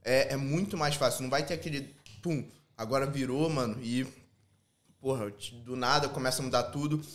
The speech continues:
Porque, assim, no pré-contas, eu nunca tive acompanhamento nenhum, sempre fiz sozinho. O primeiro acompanhamento agora tá sendo com o Jorlan. O que que eu fiz?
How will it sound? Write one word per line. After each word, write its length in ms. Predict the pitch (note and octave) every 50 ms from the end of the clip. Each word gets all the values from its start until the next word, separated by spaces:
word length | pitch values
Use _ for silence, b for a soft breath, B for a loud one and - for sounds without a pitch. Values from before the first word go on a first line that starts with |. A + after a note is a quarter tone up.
| B B -
Porque, 140 | - -
assim, 200 | C#3 C3+ - D3
no 120 | C#3 C#3 D3+
pré-contas, 680 | D3+ E3 C3+ - - D#3+ D#3 D3+ D3+ A#2+ G2+ - - B B B B B B B _
eu 100 | - A#2+
nunca 180 | C3+ D3+ D3+ F3+
tive 220 | E3 - - D3+ D#3
acompanhamento 560 | D3+ D#3 D#3 D3 D#3 D3 D3 D3 D3 D3 D3
nenhum, 220 | D#3+ E3 D#3+ C#3 B2
sempre 240 | - - B2 B2+ -
fiz 140 | C#3+ C#3+
sozinho. 420 | D3 - D#3 D#3 D#3+ D3+ C3 A2+ A2
O 60 | -
primeiro 320 | - - A#2 A2+ A#2 A2+ A#2+
acompanhamento 520 | A#2+ B2 C3+ B2+ B2+ B2 A#2+ B2 A#2+ B2+
agora 200 | C3+ A#2+ B2 A#2+
tá 100 | - C#3+
sendo 200 | C3 - C3+ C3
com 80 | - C#3
o 40 | C#3
Jorlan. 320 | C3+ D3 D#3+ E3 D3 A#2+
O 760 | G2+ - - - - - _ _ _ _ _ _ - - - _
que 80 | - C3
que 80 | -
eu 80 | D#3+ D3+
fiz? 320 | D3+ D3+ C3+ A2+ G2 -